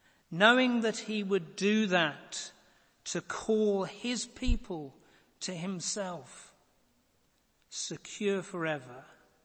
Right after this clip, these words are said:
And he says, "Father, glorify your Son, that your Son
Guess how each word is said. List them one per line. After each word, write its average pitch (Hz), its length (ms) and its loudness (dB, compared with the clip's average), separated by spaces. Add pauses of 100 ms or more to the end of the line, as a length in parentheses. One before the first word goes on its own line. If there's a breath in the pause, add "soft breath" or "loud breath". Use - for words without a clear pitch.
(1080)
And 151 180 -8
he 160 140 -8
says, 190 760 0 (1000)
"Father, 190 440 4
glorify 208 760 4
your 190 260 0
Son, 143 720 -4 (1200)
that 170 100 -14
your 165 220 -6
Son 160 720 -6